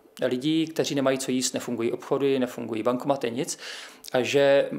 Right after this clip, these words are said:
dostala nápad, že by její manžel, který na Ukrajině musel zůstat, nakupoval potraviny v západní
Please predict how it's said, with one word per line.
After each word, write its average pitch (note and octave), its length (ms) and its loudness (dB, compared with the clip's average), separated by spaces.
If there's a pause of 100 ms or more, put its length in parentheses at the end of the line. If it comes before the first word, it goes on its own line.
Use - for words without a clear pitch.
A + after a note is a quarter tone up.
(100)
dostala C3+ 320 4
nápad, C#3+ 340 4
že C3+ 120 -4
by C3+ 80 0
její C3+ 140 4
manžel, B2+ 380 2
který C3+ 200 -2
na C3+ 140 -2
Ukrajině C3+ 340 0
musel B2+ 240 2
zůstat, C#3+ 580 0 (180)
nakupoval D3 540 4
potraviny C3 680 0 (360)
v A2+ 60 -8
západní A#2+ 540 2